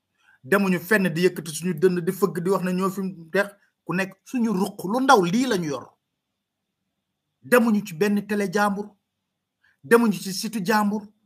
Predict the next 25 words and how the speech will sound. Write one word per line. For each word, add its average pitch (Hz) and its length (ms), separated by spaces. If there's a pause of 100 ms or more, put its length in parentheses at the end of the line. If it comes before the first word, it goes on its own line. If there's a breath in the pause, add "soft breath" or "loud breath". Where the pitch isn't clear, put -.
(320)
demuñu 233 420
ci 220 100
rajo 214 300
jàmbur, 214 380 (1000)
demuñu 240 320
fenn. 196 260 (540)
Lu 240 140
ñu 262 160
xalaat 214 320 (1300)
mu 214 160
bari 240 260
mu, 214 160 (320)
mu 208 320
tuuti, 196 340 (400)
fii 220 140
la 196 100
ñuy 170 260
toog 151 280 (280)
partagé 143 540
ko 123 100
ak - 100
Sénégalais 120 460
yi. - 80 (3250)
Ndax - 160
boo 208 160